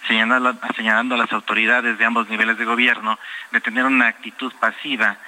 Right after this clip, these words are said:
eh, permisiva hacia los grupos criminales a raíz de acuerdos políticos que se habían establecido.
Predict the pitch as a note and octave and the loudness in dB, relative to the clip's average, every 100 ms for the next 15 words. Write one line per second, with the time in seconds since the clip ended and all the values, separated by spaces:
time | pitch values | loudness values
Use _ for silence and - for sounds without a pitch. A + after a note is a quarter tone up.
0 | - - - G#2+ - A#2 A2+ A2 C#3+ B2 | -18 -18 -12 -8 -2 0 0 -2 0 0
1 | A#2 - G2+ G2+ A#2 A2 - A2+ A#2 A#2+ | 0 0 -4 -4 -6 -6 -6 -2 2 2
2 | A2+ A#2 - B2+ B2 C3+ E3 D3+ D3 A2+ | 2 0 -4 -2 2 0 0 -2 0 0
3 | - C#3+ C#3+ - A#2+ B2+ C3 - B2 - | 0 -6 -8 -6 -8 -6 -6 -8 -8 -4
4 | - G#2+ A2 A2 - A2 G#2+ - D3 G#2 | -2 0 0 -2 -2 -2 -2 -4 -2 -2